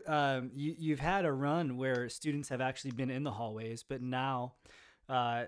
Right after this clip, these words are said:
Speaker 2: you were finishing up the school year, high schoolers, middle schoolers, everyone
Speaker 1: Yep.
Speaker 2: is, um, kicked out of the school, right? You know, everyone's suspended. You did it. You came back and suspended everyone.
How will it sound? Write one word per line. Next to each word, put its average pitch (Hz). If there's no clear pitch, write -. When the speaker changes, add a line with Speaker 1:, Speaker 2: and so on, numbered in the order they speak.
Speaker 2:
you 143
were 143
finishing 165
up 151
the 131
school 151
year, 143
high 139
schoolers, 147
middle 139
schoolers, 139
everyone 120
Speaker 1:
Yep. 143
Speaker 2:
is, 135
um, 117
kicked 180
out 185
of 196
the 180
school, 175
right? 151
You 143
know, 147
everyone's 190
suspended. 131
You 160
did 175
it. 117
You 139
came 190
back 180
and 143
suspended 143
everyone. 123